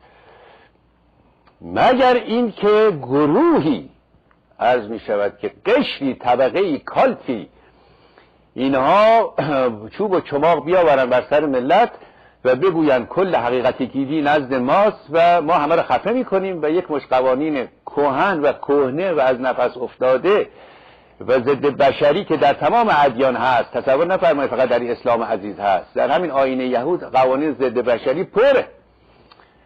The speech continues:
به همین دلیل هم هست که عرض می‌کنم که وقتی کشور اسلامی به وجود آمد، عرض کردم خدمتتون، آقا یه مش آدم مدرن تحصیل کرده روشنفکر آمدن و از این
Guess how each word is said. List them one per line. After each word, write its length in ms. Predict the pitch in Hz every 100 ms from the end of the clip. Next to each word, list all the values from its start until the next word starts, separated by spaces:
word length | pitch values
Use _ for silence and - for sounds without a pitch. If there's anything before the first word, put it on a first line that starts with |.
| _ _ _ _ _ _ _ _ _ _ _ -
به 80 | 131
همین 240 | 180 214
دلیل 300 | 180 165 156
هم 160 | 147 123
هست 280 | 123 -
که 220 | - 113 98
عرض 260 | 117 131
می‌کنم 400 | 117 120 113 110
که 380 | - 113 101 92
وقتی 220 | 92 101 107
کشور 360 | 110 - 113
اسلامی 340 | 98 - 98 101
به 100 | 101
وجود 260 | 95 104
آمد، 120 | -
عرض 180 | 190 165
کردم 200 | 147 175
خدمتتون، 600 | 160 135 120 113 - 107
آقا 240 | - 170 160
یه 60 |
مش 180 | 170 147
آدم 220 | 127 143
مدرن 500 | 147 123 117 143 135
تحصیل 400 | 113 117 104 113
کرده 360 | - 113 107 127
روشنفکر 520 | 113 - 104 143 127
آمدن 420 | 113 147 175 165
و 80 | 139
از 260 | 123 120 117
این 220 | 151